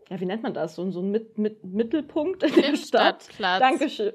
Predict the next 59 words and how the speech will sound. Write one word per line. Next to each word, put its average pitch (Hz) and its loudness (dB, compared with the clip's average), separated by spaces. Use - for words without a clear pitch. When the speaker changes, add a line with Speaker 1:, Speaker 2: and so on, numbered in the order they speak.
Speaker 1:
Ja, 220 0
Speaker 2:
Ja. 226 2
Speaker 1:
Innenstadtplatz, 196 -2
Speaker 2:
Ja, 226 -12
Speaker 1:
genau. 190 0
Speaker 2:
in-, 214 -16
ja. 220 -6
Mhm. 220 -20
Speaker 1:
Davor 247 2
verabredet 277 -2
und 220 4
das 220 0
war 220 0
halt 262 -4
schon 233 -4
so 226 2
ein 240 -2
großer 240 -4
Kreis 220 -2
und 190 -4
ich 190 -8
kam 220 -4
mit 226 -4
meiner 208 -2
Mitbewohnerin, 240 -4
die 226 -4
ich 226 -8
zu - -6
dem 214 0
Zeitpunkt 220 -2
noch 208 -2
nicht 220 0
so 285 -4
gut 339 -2
kannte, 294 -6
erst 208 -4
auch 196 -6
so - -10
vielleicht 196 -8
eine 175 -8
Woche - -4
oder 185 -4
zwei, 262 0
aber 277 0
wir 202 -4
haben 196 -4
uns 202 -8
schon 202 -6
auf 190 -8
jeden 202 -6
Fall 196 -8
gut 185 -8
verstanden, 202 -6
kamen 202 -4
wir 202 -4
dann 170 -6
da 165 -4
so 165 -8
hin 240 0